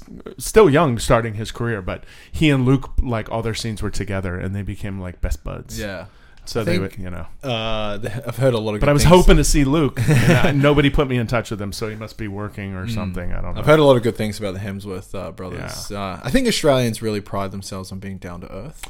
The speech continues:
Speaker 2: and being approachable.
Speaker 1: Yeah,
Speaker 2: But, so
Speaker 1: yeah.
Speaker 2: it doesn't matter how big they get. Like, you know, I've heard nothing but good things about, like, Chris Hemsworth and stuff. Like, they're very down to earth,
Speaker 1: Yeah.
Speaker 2: easygoing blokes.
Speaker 1: I, I,
Speaker 2: Um,
Speaker 1: I think that's true about, like, Aussie actors and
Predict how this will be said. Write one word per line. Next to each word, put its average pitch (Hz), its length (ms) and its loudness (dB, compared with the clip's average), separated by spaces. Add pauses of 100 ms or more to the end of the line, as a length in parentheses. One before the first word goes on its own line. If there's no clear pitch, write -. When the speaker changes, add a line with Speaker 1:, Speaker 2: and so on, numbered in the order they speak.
Speaker 2:
and 107 100 -10
being 98 300 -8 (100)
approachable. - 640 -12 (180)
Speaker 1:
Yeah, - 120 -2
Speaker 2:
But, 117 100 -2
so 120 120 -2
Speaker 1:
yeah. 113 40 0
Speaker 2:
it 104 80 -2
doesn't 113 220 -2
matter 107 160 -2
how 107 300 -2
big 104 280 -8
they 98 100 -10
get. 101 160 -8
Like, - 280 -12 (480)
you 110 80 -10
know, 101 120 -6
I've 95 100 -10
heard 107 140 -6
nothing 101 260 -8
but 98 140 -12
good 101 140 -14
things 95 220 -12
about, 90 220 -16
like, - 180 -18
Chris - 240 -16
Hemsworth - 500 -14
and - 140 -18
stuff. - 400 -20
Like, 92 220 -16
they're 101 100 -14
very 104 200 -8
down 95 340 -12
to 90 100 -18
earth, 85 420 -18 (480)
Speaker 1:
Yeah. 92 300 -2
Speaker 2:
easygoing 90 400 -12
blokes. 87 500 -14
Speaker 1:
I, 135 180 -2
I, 135 120 -4
Speaker 2:
Um, 90 120 -12
Speaker 1:
I 135 120 0
think 151 240 0
that's 127 220 0
true 131 260 0
about, 104 320 -4
like, 101 180 -8
Aussie 101 340 -6
actors 95 380 -8
and 98 300 -10